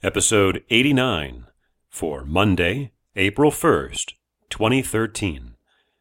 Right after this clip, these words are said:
This is the B G G Top Ten edition, a quarterly look at the top ten ranked games on Board Game Geek.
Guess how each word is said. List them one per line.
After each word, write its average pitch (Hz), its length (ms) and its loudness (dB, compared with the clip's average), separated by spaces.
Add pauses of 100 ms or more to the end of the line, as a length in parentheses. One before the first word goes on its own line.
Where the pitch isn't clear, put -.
(420)
This 107 360 2
is 143 280 0
the 90 100 -4
B 127 320 4
G 127 300 0
G 90 520 -4
Top 110 300 -4
Ten 113 240 -2
edition, 80 520 -8 (360)
a 73 240 -16
quarterly 135 480 2
look 110 380 2 (240)
at 90 140 -4
the 76 100 -10
top - 400 0
ten 135 380 2 (180)
ranked 101 480 0
games 71 680 -2 (260)
on 95 260 2
Board 87 260 -4
Game 82 240 -4
Geek. 80 340 -14